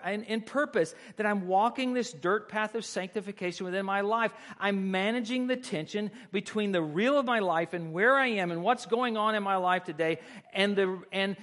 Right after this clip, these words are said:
and that of the, the, the, the thing that God wants to do in my life,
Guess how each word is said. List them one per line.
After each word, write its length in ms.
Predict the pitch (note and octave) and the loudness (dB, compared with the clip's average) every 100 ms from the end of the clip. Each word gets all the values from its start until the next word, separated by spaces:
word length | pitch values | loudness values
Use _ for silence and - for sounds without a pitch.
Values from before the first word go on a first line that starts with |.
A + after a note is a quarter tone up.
| - | -6
and 140 | F#3+ | 2
that 160 | G3 G#3 | 4 6
of 180 | G3 E3 | 2 2
the, 240 | F#3+ F3+ - - - | 0 -2 -8 -20 -10
the, 420 | E3 G3 F#3 F3 - _ _ _ D3 | -4 -4 -4 -8 -16 _ _ _ -2
the, 240 | F3 E3+ E3 | 0 0 -4
the 140 | F#3 E3 - | -4 -4 -4
thing 220 | B3+ C4 | -2 0
that 180 | G#3 F3+ | 0 0
God 300 | G#3+ G3+ G3 | 2 2 0
wants 220 | G3+ - | -4 -4
to 60 | E3 | -8
do 220 | C#3+ A#3+ | -2 0
in 100 | B3+ | 0
my 200 | F#3+ F3 | 2 2
life, 320 | E3+ E3+ F3 | 2 2 0